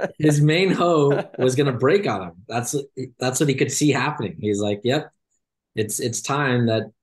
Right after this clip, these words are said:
Speaker 2: this hoe is, it's gonna be broken very soon." And so
Speaker 1: Used
Speaker 2: in
Speaker 1: too
Speaker 2: order
Speaker 1: much
Speaker 2: to get
Speaker 1: force.
Speaker 2: Exactly. In order to get some more mileage out of his hoe, what he decided to do was, uh, put together this,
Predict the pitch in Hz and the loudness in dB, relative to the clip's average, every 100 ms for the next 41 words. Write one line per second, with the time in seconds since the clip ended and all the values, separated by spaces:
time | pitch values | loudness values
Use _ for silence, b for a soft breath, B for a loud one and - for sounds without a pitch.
0 | _ 113 113 131 123 110 98 - - - | _ -6 -2 0 2 0 -2 -6 -10 -18
1 | - _ - 131 139 120 131 123 104 107 | -20 _ -4 0 2 2 2 0 0 0
2 | 101 107 95 90 _ _ _ _ _ 120 | 0 0 -2 -6 _ _ _ _ _ -2
3 | 127 135 165 151 143 143 143 160 147 131 | 0 2 2 4 2 2 2 2 2 2
4 | 139 - - _ _ _ _ _ _ 117 | 0 -2 -16 _ _ _ _ _ _ -8
5 | 110 127 131 127 90 90 117 131 117 123 | -2 0 0 -2 -6 -2 0 0 0 -2
6 | 117 127 117 107 107 123 104 98 - - | 0 0 0 0 0 0 0 -2 -6 -12
7 | _ _ _ _ _ _ - 113 113 107 | _ _ _ _ _ _ -6 -2 0 0
8 | - 120 107 85 87 _ _ _ _ _ | 0 0 -2 -2 -8 _ _ _ _ _
9 | _ _ - 123 123 117 113 123 135 147 | _ _ -4 0 0 0 -2 -2 0 0
10 | 123 107 107 90 - _ _ _ _ _ | 0 2 0 -2 -8 _ _ _ _ _
11 | 113 113 107 101 98 - _ _ _ _ | -2 2 2 0 -4 -10 _ _ _ _
12 | 110 107 95 92 - _ - 143 123 120 | -4 -2 -2 -4 -12 _ -6 -4 0 0
13 | 113 110 - - | 0 0 -2 -6